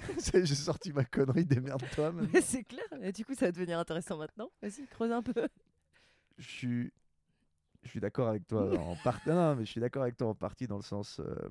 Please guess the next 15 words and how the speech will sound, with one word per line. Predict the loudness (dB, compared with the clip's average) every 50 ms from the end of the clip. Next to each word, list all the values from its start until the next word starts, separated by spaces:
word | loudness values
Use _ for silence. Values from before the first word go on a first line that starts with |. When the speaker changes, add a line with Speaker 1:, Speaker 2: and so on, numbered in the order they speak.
| -10 -10 -10 -12 -12 -14 -20 -20 _ _ _ _ _ _ _ _ _ _ _ _ _ _ _ _ _ _ _ _ _ _ _ _
Speaker 1:
Tu | -20 -20 -18
sais, | -16 -14 -16 -16 -12 _
t'as... | -8 -8 -8 -8 _ _
par | -6 -6
exemple, | -4 -4 -4 -4
toi, | -2 -2 -2
t'as | -2 -2 -6 -10
saisi | -8 -6 -6 -6 -6 -6
des | -6 -6 -8
opportunités | -8 -10 -10 -12 -12 -12 -12 -12 -12 -14
que | -14 _ -12
t'as, | -12 -12 -14 -14
t'as | -14 -12
eues, | -10 -8 -8 -10 -12 _ _ _ -20 -20
d'accord ? | -18 -10 -8 -8 -6 -8